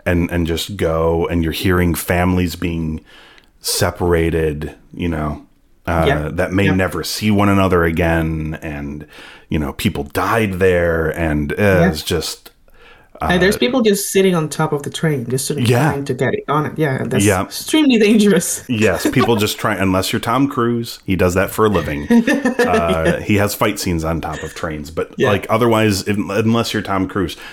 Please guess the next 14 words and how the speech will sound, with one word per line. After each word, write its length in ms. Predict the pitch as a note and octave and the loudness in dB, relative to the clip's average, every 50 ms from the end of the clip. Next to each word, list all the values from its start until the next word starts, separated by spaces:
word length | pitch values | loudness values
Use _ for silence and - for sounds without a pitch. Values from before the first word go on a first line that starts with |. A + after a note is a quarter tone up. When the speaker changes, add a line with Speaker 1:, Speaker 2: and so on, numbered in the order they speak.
| - - - G2+ | -18 -12 -4 0
Speaker 1:
don't 240 | G2 F#2+ G2 D#2 | 0 2 2 2
ride 180 | E2 F#2 F#2 F2+ | 2 2 2 2
on 140 | F2 F2 E2+ | 2 0 0
top 200 | - F2+ E2 D#2 | -2 -2 -4 -4
of 120 | E2+ D#2+ - | -6 -10 -10
a 40 | |
train, 340 | - - - A2 G2+ E2+ D#2 | -8 -4 -2 -2 -2 -2 -4
everybody. 420 | D2 - D3+ D3 C#3+ C#3+ C#3+ D3+ D3+ | -4 -4 -2 0 0 0 0 0 -2
Speaker 2:
No, 100 | C#3+ C3+ C3+ - - C3+ | -4 -6 -8 -12 -12 -8
no, 120 | C3+ C3+ | -4 -2
Speaker 1:
Bad 180 | C3+ G#2+ G#2 F#2+ | 0 0 2 2
idea. 480 | F#2 F2+ F#2+ G2 F2+ C3 C#3 C#3 C#3 - - - _ - | 0 2 2 2 2 0 0 -4 -8 -12 -16 -14 _ -2
Speaker 2:
yeah. 200 | G2 F#2+ F#2 F2+ | 0 0 0 0
Speaker 1:
Um, 320 | F2+ F2+ F2 E2+ E2+ E2 | 0 -2 -4 -4 -6 -8